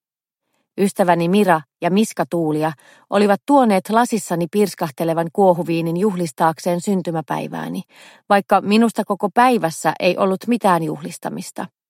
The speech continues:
Siinä vaiheessa en vielä lainkaan osannut aavistaa,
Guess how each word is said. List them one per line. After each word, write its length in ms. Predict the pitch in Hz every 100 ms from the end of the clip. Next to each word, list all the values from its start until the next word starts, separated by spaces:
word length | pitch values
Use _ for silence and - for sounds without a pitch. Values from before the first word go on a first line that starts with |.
| _ _ _ _ _ -
Siinä 300 | 196 180 156
vaiheessa 560 | 156 147 156 - 165 - 185
en 120 | 175
vielä 260 | 180 175
lainkaan 520 | 190 226 202 151 151 151
osannut 380 | 170 165 156 -
aavistaa, 640 | 202 175 147 - 156 151